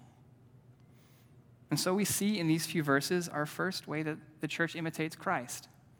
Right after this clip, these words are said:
They imitate him through their compassion. Peter and John, as they're walking in, they see this man and they show compassion on him. But the story doesn't end there.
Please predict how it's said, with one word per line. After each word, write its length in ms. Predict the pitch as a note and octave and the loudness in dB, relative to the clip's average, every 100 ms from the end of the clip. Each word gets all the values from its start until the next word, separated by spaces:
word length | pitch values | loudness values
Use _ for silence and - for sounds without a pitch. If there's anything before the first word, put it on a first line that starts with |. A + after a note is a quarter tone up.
| - - - - - - - - | -20 -20 -20 -20 -20 -20 -20 -18
They 100 | - | -8
imitate 360 | F3 F#3+ F#3 E3+ | -2 0 0 -2
him 320 | C#3 B2 B2 - - - - - | 0 0 -2 -12 -20 -20 -20 -16
through 120 | - B2 | -4 -2
their 120 | A#2 | -2
compassion. 640 | A#2+ A#2+ - C3 - - B2+ - - - - - - - - - - | -4 -6 -6 -6 -8 -10 -16 -20 -20 -20 -20 -20 -20 -20 -20 -20 -4
Peter 200 | E3 E3 | 0 2
and 100 | D3 | 4
John, 220 | D3 C#3+ | 6 4
as 100 | C#3 | 4
they're 100 | C3+ | 0
walking 360 | C3+ D3+ - D3 | 2 0 0 -2
in, 100 | C3 | 0
they 100 | C3 | -2
see 300 | - - F3+ | -4 -6 -6
this 240 | F3+ - | -6 -6
man 340 | A#2+ A2+ A2+ - - - - - - - - - | -6 -6 -8 -12 -18 -20 -20 -20 -20 -20 -20 -18
and 100 | - | -6
they 40 | B2 | -6
show 160 | - | -6
compassion 560 | A#2+ C3+ - C#3+ C3+ C3+ | -8 -10 -4 -4 -4 -6
on 140 | A2+ | -6
him. 300 | B2 C3+ A2+ - - - - - - - - - - - - - - - - - - - - - - | -4 -4 -4 -10 -20 -20 -20 -20 -20 -20 -20 -20 -20 -20 -20 -20 -20 -20 -20 -20 -20 -20 -20 -18 -6
But 80 | |
the 60 | C3+ | -4
story 240 | - E3 | 4 6
doesn't 180 | D#3+ D#3 | 6 4
end 240 | D3+ D3 C3+ | 2 2 4
there. 380 | C3 F3 G#3 | 4 2 0